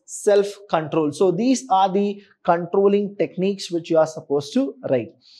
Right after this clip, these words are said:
The first one is, uh, directing. And when we go with this, that is a direct supervision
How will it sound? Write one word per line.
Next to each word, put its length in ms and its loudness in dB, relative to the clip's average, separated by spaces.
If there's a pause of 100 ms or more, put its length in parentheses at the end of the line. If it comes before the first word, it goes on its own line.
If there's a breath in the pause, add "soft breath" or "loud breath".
(220 soft breath)
The 80 -2
first 340 4
one 160 2
is, 240 -2 (300 soft breath)
uh, 240 8 (240)
directing. 720 2 (240 soft breath)
And 340 0
when 180 2
we 120 -4
go 180 4
with 160 4
this, 220 4
that 180 2
is 140 0
a 40 -2
direct 720 0
supervision 880 0